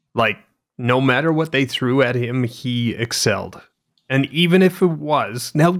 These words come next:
n-, like, the, the, the, again, the image that stood out for me in all of this wasn't cashing in on Alberto Del Rio, which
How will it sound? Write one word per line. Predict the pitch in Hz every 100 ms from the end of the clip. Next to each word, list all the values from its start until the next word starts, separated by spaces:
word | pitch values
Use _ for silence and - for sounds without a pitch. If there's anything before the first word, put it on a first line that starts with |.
| -
n-, | 175 165 _ _ -
like, | 165 175 - _ _
the, | 175 151 - _ _ _ _ -
the, | 139 - _ _ 127
the, | -
again, | 123 143 120
the | 110
image | - 147 147
that | 165 147
stood | - 165 151
out | 151 147
for | - 135
me | 131
in | 117
all | 110 117
of | 117
this | 110 107 - - _ _ _ _ _ _ _
wasn't | 113 120 131 147
cashing | - 135 135 139
in | 120 113 113 120 _ _ _
on | 120 117 117 117 117
Alberto | 120 120 123 123 127
Del | 120 117 117
Rio, | 113 107 110
which | 113 -